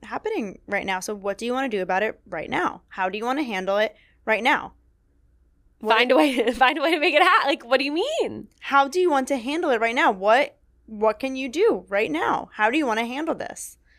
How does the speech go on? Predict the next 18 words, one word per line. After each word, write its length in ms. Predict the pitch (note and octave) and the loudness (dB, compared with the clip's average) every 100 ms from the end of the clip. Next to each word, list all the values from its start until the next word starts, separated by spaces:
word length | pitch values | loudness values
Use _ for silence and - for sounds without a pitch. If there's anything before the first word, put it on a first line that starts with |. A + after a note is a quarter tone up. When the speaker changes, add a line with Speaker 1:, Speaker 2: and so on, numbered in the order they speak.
| _ _ _ _ _ _ | _ _ _ _ _ _
Speaker 2:
I 80 | A#3+ | 0
wanna 200 | C#4+ D4+ | 4 2
do 120 | C4+ | 2
everything 280 | C#4 C#4 C#4 | 0 2 0
I 100 | C#4 | 0
can 240 | C4+ C#4 D4 | 2 0 2
to 120 | D#4+ | 2
make 180 | D4 G#4+ | 2 4
it 120 | C#5 | 4
happen. 720 | D#4+ E3+ - E3+ - G3+ B3+ - _ _ _ _ _ _ _ - | 4 0 -4 -6 -6 -12 -16 -18 _ _ _ _ _ _ _ -12
Speaker 1:
Okay. 340 | G#3 F#3 D#3+ G#3+ _ _ _ | -8 -6 -6 -8 _ _ _
So 100 | - | -10
you 40 | A3 | -6
wanna 100 | G3+ | -2
do 20 | G#3 | 0
everything 400 | G3+ A3+ A3+ A3+ | 0 -2 -4 -8
you 100 | G#3+ | -8
can 380 | G#3+ F#3+ F#3 | -6 -6 -8